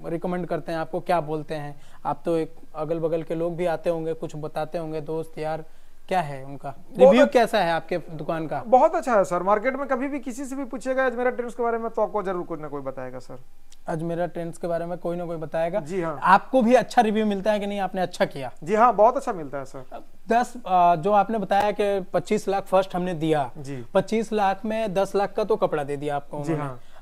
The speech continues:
Speaker 1: आ, वो अपने तरफ से भेजे कि कौन सा बिकेगा, ठीक
Speaker 2: जी,
Speaker 1: है?
Speaker 2: हाँ, हाँ, हाँ।
Speaker 1: ओके।
Speaker 2: जी।
Speaker 1: उसके बाद तीन लाख रुपए, आ, अलग लगे, लगभग बारह लाख रुपए खर्च किस किस चीजों, चीजों में हुआ?
Speaker 2: बारह लाख इंटीरियर में हुआ था, सर।
Speaker 1: हम्म, हम्म।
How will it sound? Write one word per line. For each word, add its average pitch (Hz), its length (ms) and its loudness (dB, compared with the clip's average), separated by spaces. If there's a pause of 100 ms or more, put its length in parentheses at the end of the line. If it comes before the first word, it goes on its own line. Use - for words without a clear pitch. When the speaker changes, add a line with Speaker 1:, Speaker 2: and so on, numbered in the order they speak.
Speaker 1:
आ, 175 100 2
वो 196 180 4
अपने 220 280 4
तरफ 208 220 4
से 214 140 6
भेजे 190 280 2
कि 226 120 2
कौन 202 240 -2
सा 214 120 0
बिकेगा, 175 560 -2
ठीक 233 100 2
Speaker 2:
जी, 269 60 4
Speaker 1:
है? 190 60 4
Speaker 2:
हाँ, 190 140 4
हाँ, 139 200 -6
हाँ। 123 260 -12
Speaker 1:
ओके। 170 220 0
Speaker 2:
जी। 131 360 -8
Speaker 1:
उसके 214 240 4
बाद 240 280 4
तीन 233 300 0
लाख 233 220 6
रुपए, 220 400 4
आ, 165 300 6
अलग 185 220 4
लगे, 190 200 2
लगभग 214 300 4
बारह 196 300 2
लाख 220 260 2
रुपए 202 200 -2
खर्च 220 320 0
किस 254 240 0
किस 233 240 -4
चीजों, 196 420 -2 (180)
चीजों 180 240 0
में 160 120 -4
हुआ? 135 220 -6 (560)
Speaker 2:
बारह 220 320 8
लाख 277 160 4
इंटीरियर 247 380 0
में 240 120 -2
हुआ 165 160 0
था, 139 140 -4
सर। 127 240 -10 (100)
Speaker 1:
हम्म, 170 120 -6
हम्म। 160 220 -6